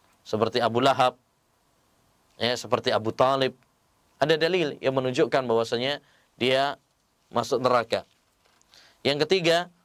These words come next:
tidak ada dalil bahwa dia adalah penduduk surga atau penduduk neraka. Maka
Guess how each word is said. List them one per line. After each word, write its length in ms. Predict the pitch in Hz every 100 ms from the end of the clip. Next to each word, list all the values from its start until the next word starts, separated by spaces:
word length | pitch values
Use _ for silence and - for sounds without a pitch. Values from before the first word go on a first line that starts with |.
| _ _ _ _ _
tidak 320 | 170 190 156
ada 160 | 156 143
dalil 480 | 139 170 156 147 - _
bahwa 240 | 110 123 127
dia 320 | 147 147 131
adalah 320 | 127 127 117 _ -
penduduk 320 | 123 123 120
surga 400 | - 151 175 170
atau 80 | 156
penduduk 400 | 147 139 139 127
neraka. 400 | 127 117 123 120 _ _ _ _ _ _ _ _ _ -
Maka 400 | 123 139 139 131